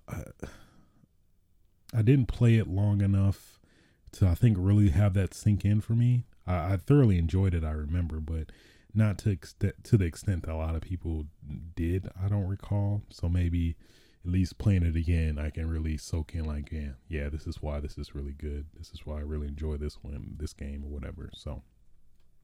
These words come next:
uh, but then <laughs> with all that being in mind, then I think about, <laughs> I think about Mass Effect three, which,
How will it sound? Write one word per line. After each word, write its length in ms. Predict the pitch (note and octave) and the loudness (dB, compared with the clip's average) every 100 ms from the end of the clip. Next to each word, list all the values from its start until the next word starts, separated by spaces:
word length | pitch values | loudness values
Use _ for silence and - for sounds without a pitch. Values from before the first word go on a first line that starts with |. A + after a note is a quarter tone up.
| - - - - - - - - - | -20 -20 -20 -20 -20 -20 -20 -20 -2
uh, 260 | G#2+ G#2+ G#2+ | 2 4 4
but 180 | F#2+ | 0
then 220 | F#2+ G2+ G2 - - - - - - | 0 6 8 8 6 0 0 0 -4
<laughs> 500 | - - G2 G2 - | -16 -16 -14 -8 -4
with 140 | F2 | 4
all 180 | A#2+ A#2 | 6 8
that 220 | A2+ G#2+ | 8 6
being 160 | G2+ F#2 | 6 6
in 100 | F2 | 4
mind, 260 | F2 E2+ | 2 2
then 120 | F#2+ | 2
I 80 | F#2 | 2
think 260 | - A#2 F#2 | 2 0 0
about, 420 | F2 F2+ F2 - - - - - | 0 0 0 -4 -10 -14 -20 -20
<laughs> 340 | - - _ | -20 -20 _
I 60 | E2+ | 4
think 200 | - A2+ | 8 8
about 240 | F#2+ F2+ | 8 4
Mass 300 | F#2+ F#2+ - | 4 4 2
Effect 300 | F#2 F2+ D#2+ - | -2 -4 -6 -6
three, 380 | F#2 F2 D#2+ | -2 -2 -2
which, 420 | D#2 D#2 C#2+ - | -2 -4 -6 -12